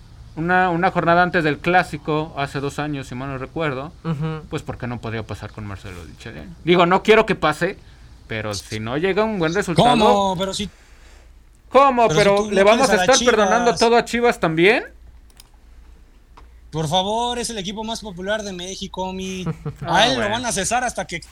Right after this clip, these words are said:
Speaker 3: pierda contra el América, no contra el San Luis. ¿Qué va a importar que pierda contra el San Luis? O que empate.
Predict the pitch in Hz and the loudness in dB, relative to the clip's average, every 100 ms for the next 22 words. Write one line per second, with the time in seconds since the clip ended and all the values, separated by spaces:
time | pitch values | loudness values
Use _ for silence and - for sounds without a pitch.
0 | - 214 240 233 190 160 170 175 180 190 | -12 -10 -6 -6 -8 -10 -8 -8 -10 -14
1 | 247 254 - 170 156 131 - - - - | -12 -10 -8 -6 -8 -10 -18 -20 -20 -20
2 | - - 202 226 226 196 180 180 202 247 | -14 -8 -6 -4 -2 -2 -2 -2 -4 -4
3 | - 254 262 220 220 262 226 196 262 226 | -4 -4 -4 -6 -6 -6 -6 -6 -6 -4
4 | 208 208 190 214 226 262 262 - - - | -6 -6 -4 -4 -4 -6 -6 -12 -20 -20
5 | - - - - - - - 185 202 208 | -20 -20 -20 -20 -20 -12 -2 0 2 0
6 | 240 233 233 | 0 -2 -2